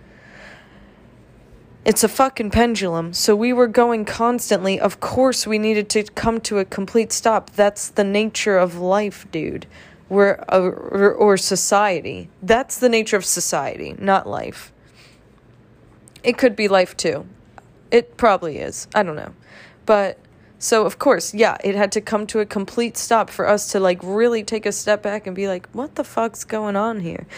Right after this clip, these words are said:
And then people were able to gather, and it was fucking amazing. And if I wanted to go to Fairy Creek then, I probably still wouldn't be able to, <laughs> 'cause I was working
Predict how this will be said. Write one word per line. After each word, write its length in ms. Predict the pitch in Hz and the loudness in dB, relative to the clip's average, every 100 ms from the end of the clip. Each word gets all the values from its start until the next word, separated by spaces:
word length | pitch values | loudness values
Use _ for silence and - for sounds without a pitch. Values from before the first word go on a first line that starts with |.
| - - - | -18 -8 0
And 100 | 247 | 2
then 100 | 233 | 2
people 280 | 269 262 262 | 0 2 4
were 160 | 262 | 6
able 240 | 254 240 240 | 4 0 -4
to 80 | |
gather, 560 | 226 254 247 196 175 175 | 2 4 4 2 -2 -4
and 140 | 208 226 | -4 -2
it 80 | |
was 180 | 233 233 | -2 -4
fucking 400 | - 233 233 233 | -2 -4 -2 -6
amazing. 760 | 233 240 240 226 - 170 170 - - - - - | -2 0 0 -2 -4 -6 -8 -14 -20 -20 -20 -2
And 540 | 220 214 214 214 208 - _ - | 2 2 2 0 -6 -10 _ -4
if 140 | - | 2
I 120 | 233 | 2
wanted 240 | 233 233 226 | 2 -4 -2
to 60 | |
go 140 | 226 233 | 2 2
to 100 | 226 | 4
Fairy 260 | 240 240 | 2 2
Creek 320 | 233 254 240 - | -2 -6 -4 -2
then, 280 | 247 233 - - | -2 -4 -12 -4
I 160 | 233 254 | 0 2
probably 380 | 277 277 254 | 4 2 2
still 280 | 262 - 247 | -4 2 2
wouldn't 200 | 247 240 | 2 0
be 140 | 254 254 | 2 2
able 200 | 226 202 | 2 -4
to, 300 | - - 180 | -8 -10 -6
<laughs> 40 | |
'cause 260 | 226 226 269 | 0 4 4
I 140 | 220 | 4
was 200 | 240 214 | 0 0
working 600 | 208 214 - 226 208 | 0 0 0 -2 -2